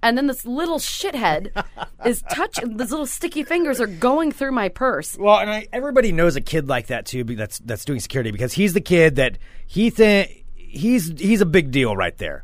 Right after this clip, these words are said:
Speaker 2: Like, he's stopping crime, problems from happening. He's stopping problems from happening.
Speaker 1: Yes.
Speaker 2: And eventually,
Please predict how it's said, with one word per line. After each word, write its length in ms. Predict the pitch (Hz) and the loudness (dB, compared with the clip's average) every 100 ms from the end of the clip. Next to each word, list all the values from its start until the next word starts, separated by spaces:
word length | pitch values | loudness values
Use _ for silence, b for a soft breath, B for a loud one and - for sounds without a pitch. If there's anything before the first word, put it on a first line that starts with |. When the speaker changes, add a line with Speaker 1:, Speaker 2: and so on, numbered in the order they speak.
| - | -6
Speaker 2:
Like, 200 | 117 117 | -6 -4
he's 280 | - 233 - | -2 0 -2
stopping 760 | - - 180 165 - 143 127 - - - - | -6 -2 0 0 -2 -4 -6 -12 -16 -16 -16
crime, 560 | - 151 147 135 127 117 | -10 -2 0 0 0 -4
problems 460 | - 170 143 127 - | 0 2 2 -2 -6
from 120 | 107 | -6
happening. 400 | 90 90 - 67 - - | -4 -4 -6 -10 -14 -10
He's 220 | 147 - | -8 -6
stopping 420 | - 196 185 139 | 2 2 2 -2
problems 380 | 151 131 113 - | -2 -4 -6 -10
from 120 | 107 | -8
happening. 340 | 107 104 98 | -6 -4 -4
Speaker 1:
Yes. 320 | 185 151 - - | -2 -2 -2 -4
Speaker 2:
And 100 | 143 | 0
eventually, 640 | 143 240 - 143 107 95 | 2 2 2 -2 -2 -4